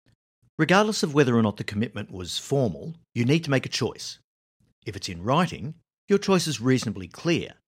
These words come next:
If it's not in writing, but the undertaking can somehow be verified, you need to decide whether or not it's binding. If you choose to honour your predecessor's commitment,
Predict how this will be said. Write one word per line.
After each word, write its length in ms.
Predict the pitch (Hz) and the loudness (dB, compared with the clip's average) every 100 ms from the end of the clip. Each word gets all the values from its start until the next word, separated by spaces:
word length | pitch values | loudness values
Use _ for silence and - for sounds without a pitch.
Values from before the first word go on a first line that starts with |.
| _ _ _ _ _ _ _ _ - | _ _ _ _ _ _ _ _ -6
If 120 | 117 | -6
it's 180 | - 113 | -6 0
not 260 | 123 185 | 6 6
in 120 | 143 | 6
writing, 420 | 82 65 - 180 - _ _ - | 0 -6 -8 -8 -10 _ _ -6
but 100 | 123 | 0
the 100 | 131 | 2
undertaking 460 | 143 127 117 107 | 2 0 -2 -2
can 140 | 104 107 | -4 -4
somehow 300 | - 95 92 | -4 -6 -8
be 140 | 82 | -10
verified, 600 | 80 151 170 - 76 113 - - _ _ | -2 2 2 0 -6 -10 -14 -20 _ _
you 120 | 131 | 2
need 200 | 196 202 | 4 4
to 80 | - | 0
decide 440 | 147 - 131 123 98 | -8 -2 0 0 -2
whether 340 | 113 107 110 | -2 0 0
or 80 | 104 | -2
not 220 | 90 - - | -4 -8 -14
it's 220 | 90 - | -14 -8
binding. 500 | - 139 135 110 - _ _ _ _ _ _ _ _ - - _ | -4 -2 -2 -4 -10 _ _ _ _ _ _ _ _ -20 -20 _
If 180 | 151 - | -6 -4
you 80 | 247 | -2
choose 240 | - 185 | 0 -2
to 120 | - 135 | 0 0
honour 120 | 127 | 2
your 120 | 117 | 0
predecessor's 680 | - 127 104 101 110 - - | 0 -2 -2 -4 -8 -8 -10
commitment, 480 | - 92 - 90 | -8 -8 -8 -12